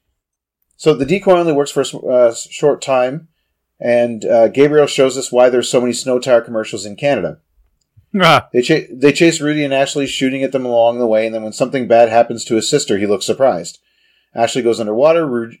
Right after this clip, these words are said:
Speaker 1: Rudy fires off a shotgun underwater to save her, because that's how guns work.
Speaker 2: Thank you.
Speaker 1: One, yeah. <clears throat> Once captured, Gabriel the, uh,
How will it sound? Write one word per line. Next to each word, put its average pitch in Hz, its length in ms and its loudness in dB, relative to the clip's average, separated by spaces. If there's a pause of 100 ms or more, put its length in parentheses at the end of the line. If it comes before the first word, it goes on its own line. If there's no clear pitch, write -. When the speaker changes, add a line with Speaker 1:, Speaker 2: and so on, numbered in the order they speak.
Speaker 1:
Rudy 127 220 -4
fires 117 380 2
off 123 180 4
a 113 40 -4
shotgun 127 440 0
underwater 113 500 2
to 107 80 -6
save 135 220 -2
her, 147 80 -2
because 120 300 -2
that's 143 220 2
how 185 100 4
guns 98 280 -2
work. - 360 -6 (1900)
Speaker 2:
Thank 165 220 2
you. 143 160 2
Speaker 1:
One, 170 240 0 (260)
yeah. 131 360 2 (160)
<clears throat> 135 360 -2 (560)
Once 135 300 -2
captured, 151 420 -4
Gabriel 143 500 2
the, 123 260 0
uh, 107 500 0